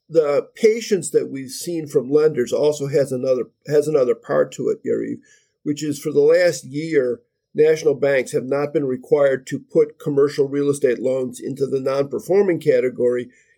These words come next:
if the properties were fundamentally closed. Uh, that, that came to an end on March thirty-first.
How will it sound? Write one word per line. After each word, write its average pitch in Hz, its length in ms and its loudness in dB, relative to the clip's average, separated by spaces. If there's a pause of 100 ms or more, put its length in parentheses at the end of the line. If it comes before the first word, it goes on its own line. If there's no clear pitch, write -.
(120)
if 151 120 0
the 151 80 4
properties 147 480 2
were 123 100 -4
fundamentally 131 600 0
closed. 123 540 0 (400)
Uh, 120 240 -8
that, 147 300 0 (140)
that 160 180 4
came 175 220 0
to 139 80 2
an 113 180 -2
end 139 220 0
on 147 120 2
March 139 300 -2
thirty-first. 147 640 0